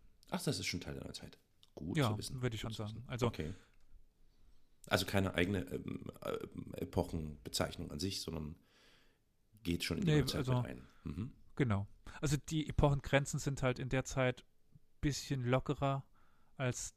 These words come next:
Speaker 2: da, was schon lange in der Vergangenheit liegt.
Speaker 1: Weil es näher dran ist an uns, oder?
Speaker 2: Genau, als da
Speaker 1: Mhm.
Speaker 2: findet sich das Ganze immer noch ein bisschen.
Speaker 1: Ja.
Speaker 2: Weil wenn man das jetzt, äh, neuere, neueste Geschichte nennt, was, wie wird man das dann in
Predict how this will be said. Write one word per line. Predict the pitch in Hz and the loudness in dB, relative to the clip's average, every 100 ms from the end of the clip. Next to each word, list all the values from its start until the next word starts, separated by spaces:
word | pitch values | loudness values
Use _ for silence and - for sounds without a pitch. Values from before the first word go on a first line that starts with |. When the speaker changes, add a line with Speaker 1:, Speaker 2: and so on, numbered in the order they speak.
| _ | _
Speaker 2:
da, | 127 127 131 | 4 4 4
was | 131 123 - | 2 0 -2
schon | 123 | -2
lange | 117 123 135 | 2 2 2
in | 127 | 0
der | 123 | -2
Vergangenheit | 117 123 127 127 120 - | -2 0 -2 0 -4 -2
liegt. | 131 - - - - | -6 -6 -16 -18 -6
Speaker 1:
Weil | 85 82 | -2 0
es | - | 0
näher | 82 85 | 2 2
dran | 82 92 | 2 2
ist | 90 73 | 2 0
an | 67 | -4
uns, | 69 69 | -4 -4
oder? | - 87 104 - | -2 -2 -4 2
Speaker 2:
Genau, | 160 110 110 | 4 4 4
als | 113 - | 0 0
da | 117 | 0
Speaker 1:
Mhm. | 78 76 78 - | 0 -4 -6 2
Speaker 2:
findet | 135 135 - | 4 4 2
sich | 113 | -4
das | 113 | -4
Ganze | 110 104 - | -4 -4 -6
immer | - 107 107 | -6 -4 -4
noch | 107 | -6
ein | 110 | -8
bisschen. | 110 - 113 107 - - | -10 -10 -14 -14 -16 -10
Speaker 1:
Ja. | - 80 | -6 -6
Speaker 2:
Weil | 101 104 104 | -6 -6 -4
wenn | 113 | 0
man | 113 | 2
das | 123 - | 2 2
jetzt, | 131 - | 0 0
äh, | - 135 | -6 -4
neuere, | 127 131 127 | 0 2 2
neueste | 127 147 143 | 2 2 -2
Geschichte | - - 123 135 | -4 -4 -4 -4
nennt, | 131 131 | -4 -4
was, | 120 | -4
wie | 143 127 | -2 -2
wird | 135 | -2
man | 135 | -4
das | - | -4
dann | - 131 | -6 -8
in | 139 | -8